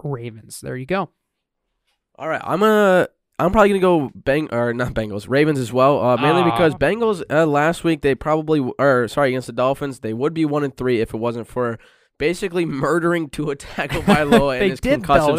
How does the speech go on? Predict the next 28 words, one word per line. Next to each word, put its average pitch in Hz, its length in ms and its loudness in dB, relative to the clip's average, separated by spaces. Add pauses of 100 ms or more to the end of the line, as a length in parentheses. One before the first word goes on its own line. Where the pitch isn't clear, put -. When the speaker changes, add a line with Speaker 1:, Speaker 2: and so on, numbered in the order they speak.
(100)
Speaker 1:
the 151 60 2
Speaker 2:
statement, 110 320 -4
Speaker 1:
worst 381 320 -6
Speaker 2:
or 427 80 0
Speaker 1:
part. 453 220 4
Speaker 2:
in 139 40 -4
his 131 140 -6
state. 113 320 -4
So 131 240 -2
yeah, 123 280 -2
he, 117 180 -8
and 120 120 -8
he 147 220 -4
threw 143 240 -2
up 127 80 -2
some 123 420 -8
really 131 260 -2
weird 127 240 -2
gang 120 220 -6
signs 107 260 -12
when 107 140 -12
he 107 80 -12
was 107 120 -16
down 107 200 -16
on 101 60 -16
the 95 80 -16
ground. 107 280 -10
<laughs> - 60 -6